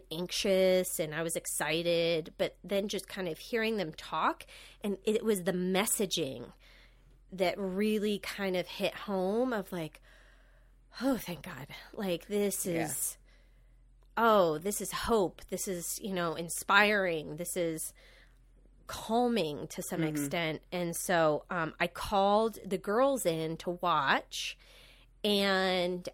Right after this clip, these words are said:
Speaker 1: um, <laughs> I told Harper that I said, "You know, one day you're gonna have kids, and they're gonna ask you, 'Do you remember,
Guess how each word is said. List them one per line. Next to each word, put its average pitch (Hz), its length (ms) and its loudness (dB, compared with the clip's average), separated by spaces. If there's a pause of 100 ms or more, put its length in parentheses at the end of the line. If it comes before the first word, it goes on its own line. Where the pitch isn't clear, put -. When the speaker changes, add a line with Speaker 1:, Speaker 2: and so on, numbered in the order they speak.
(160)
Speaker 1:
um, 175 480 0 (840)
<laughs> 311 120 8 (880)
I 208 260 8
told 220 480 0
Harper 196 800 4 (120)
that 220 280 2
I 214 120 0
said, 214 200 -4
"You 226 120 2
know, 226 180 2
one 247 340 2
day 269 220 2
you're 226 260 0
gonna 240 200 -4
have 214 260 -6
kids, - 560 -4 (580)
and 208 140 0
they're 233 160 0
gonna 247 200 -2
ask 226 480 -8
you, 170 440 -2 (500)
'Do 208 100 -2
you 214 220 0
remember, 233 840 0